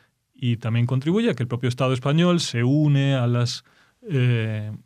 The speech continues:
a las iniciativas de conmemoración, de investigación y de educación sobre el Holocausto, que actualmente se engloban bajo el, la, la aira, la International Holocaust Remembrance Alliance, Casa Sefarat o Centro Sefarat, eh,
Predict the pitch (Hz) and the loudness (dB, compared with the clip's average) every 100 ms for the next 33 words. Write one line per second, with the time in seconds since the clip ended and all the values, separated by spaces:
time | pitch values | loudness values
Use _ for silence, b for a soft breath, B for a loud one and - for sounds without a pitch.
0 | - 127 113 104 - 113 120 117 - 113 | -6 -4 -2 -2 -2 -2 0 -2 -2 -2
1 | 117 107 101 107 107 107 107 - 151 147 | -2 -2 -6 -4 -4 -4 -4 -2 0 2
2 | 143 120 104 104 - 107 107 - 135 131 | 4 2 0 -4 -6 -6 -4 -2 0 2
3 | 117 104 98 107 117 107 117 107 107 113 | 2 0 -6 -6 -6 -4 -6 -6 -4 -4
4 | 120 131 123 139 - b b b b _ | -4 -4 -6 -10 -18 b b b b _
5 | - 110 101 101 98 98 104 - 110 107 | -14 -10 -10 -10 -12 -12 -14 -10 -6 -4
6 | 104 110 110 104 107 107 101 - 101 95 | -4 -6 -8 -6 -4 -4 -6 -10 -16 -16
7 | 95 - 120 101 98 98 - - 120 107 | -20 -16 -12 -10 -12 -14 -20 -16 -14 -8
8 | 127 131 131 131 107 101 104 123 113 110 | -2 0 2 0 -2 -6 -10 -12 -6 -4
9 | 110 110 104 117 113 110 104 - 110 107 | -4 -6 -4 -2 -2 -4 -10 -10 -8 -6
10 | 101 101 101 104 107 135 139 151 139 123 | -6 -8 -10 -8 -8 -8 -8 -10 -6 -2
11 | 156 160 151 - 117 - 107 101 110 117 | 0 2 2 0 -6 -8 -10 -10 -4 -4
12 | 113 _ - B B B _ 117 - 107 | -4 _ -20 B B B _ -12 -2 -2
13 | 110 - 98 101 104 - _ B B B | -2 -6 -12 -12 -12 -14 _ B B B
14 | - 117 101 | -12 -10 -8